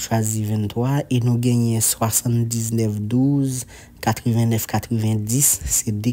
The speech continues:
kat chi-, e se de kat chif sa ou nou pote pou. Wi, nou, e, nou kapab di, bon, Shona, m sispèk katrevenndis nan parèt nan de kote, wi, katrevenndis parèt de kote.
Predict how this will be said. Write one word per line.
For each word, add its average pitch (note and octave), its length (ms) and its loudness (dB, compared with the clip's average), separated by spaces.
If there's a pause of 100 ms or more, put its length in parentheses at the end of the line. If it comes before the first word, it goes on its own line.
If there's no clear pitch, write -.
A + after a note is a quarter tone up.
kat - 160 -6
chi-, - 320 0
e B2+ 160 0
se B2 160 0
de B2 80 0
kat A2+ 160 -2
chif - 240 2
sa A#2 140 -2
ou A2+ 60 -2
nou A#2 120 -2
pote A2+ 240 -2
pou. G2+ 240 -6 (1040)
Wi, C3+ 320 6 (480)
nou, A#2+ 480 4
e, A#2+ 240 6
nou A#2 80 2
kapab A#2 400 0
di, A2 240 -2
bon, A2+ 160 0
Shona, A#2 400 2
m A2+ 80 0
sispèk - 640 -2 (480)
katrevenndis A2+ 800 2
nan G#2+ 160 -2
parèt A2+ 400 0
nan G#2+ 240 0 (160)
de B2 160 2
kote, C3+ 400 0
wi, B2+ 220 -2 (100)
katrevenndis A2 640 0
parèt A2 320 -2
de G#2 160 -2
kote. D3+ 380 -4